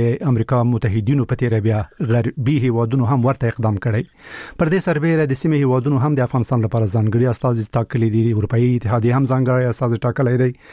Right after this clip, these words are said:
او ځینې سازمانونو هم. اوس چې امریکا دغه اقدام کړی، فکر نه کوئ چې نور به هم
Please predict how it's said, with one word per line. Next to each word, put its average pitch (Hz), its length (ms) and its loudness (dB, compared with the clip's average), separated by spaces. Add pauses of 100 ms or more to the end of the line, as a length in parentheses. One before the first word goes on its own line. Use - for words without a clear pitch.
(240)
او 131 60 2
ځینې 123 180 2
سازمانونو 120 640 0
هم. 104 220 0 (520)
اوس 175 300 0 (140)
چې - 180 -2
امریکا 139 340 0
دغه 139 240 0
اقدام 143 300 -2
کړی، 143 240 0
فکر 139 240 -4
نه 151 80 0
کوئ 147 200 0
چې 135 120 -4
نور 139 500 2
به 131 120 0
هم 139 280 0